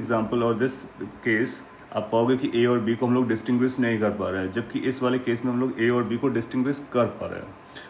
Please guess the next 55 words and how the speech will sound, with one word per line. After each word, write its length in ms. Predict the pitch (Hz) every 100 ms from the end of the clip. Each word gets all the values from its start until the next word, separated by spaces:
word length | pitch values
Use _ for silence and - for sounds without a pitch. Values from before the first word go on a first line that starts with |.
| -
और 120 | 113
इस 120 | 120 -
पे 120 | 143
clearly 540 | - 135 139 127 110
कर 120 | 104
पा 180 | 90 98
रहे 140 | 92 95
हैं। 180 | 95 - - - - -
So, 300 | 143 147 151
uh, 300 | 120 117 117
इसका 220 | 117 - 135
मतलब 380 | 123 135 139
है 260 | 139 143 117
जिस 200 | 127 131
आई 180 | 110 120
से 140 | 120
हम 60 | 135
लोग 140 | 139
watch 260 | 107 104 -
कर 160 | 131
रहे 140 | 123 127
हैं 80 | 127
उन 120 | 123
eyes 320 | 104 117 117
की 100 | 131
अपनी 220 | 117 127
resolution 540 | 110 101 107 104 104 120
power 400 | 107 104 104 110
है, 80 |
उन 200 | 107 104
eyes 240 | 101 104 -
को, 180 | 120 113
अ, 160 | 101
डिस्टिंग्विश 500 | 104 107 - 113 110
करने 240 | - 104 107
की 100 | 110
जो 100 | 110
power 320 | 104 95 107
है 60 | 123
वो 160 | 147
यहाँ 280 | 156 131 120
तक 80 | 113
रहती 380 | 107 95 - 92
है। 120 | - - - - - -
इसको 220 | - - 143
अगर 140 | 135
आपको 240 | 135 139
अलग-अलग 480 | 135 117 120 127 127
watch 240 | 113 113 -
करना 280 | 127 120
है 80 | 127
तो 160 | 127 113
आप 240 | 107 -
केवल, 400 | 123 113 123 123
अ, 360 | 101 107 107 101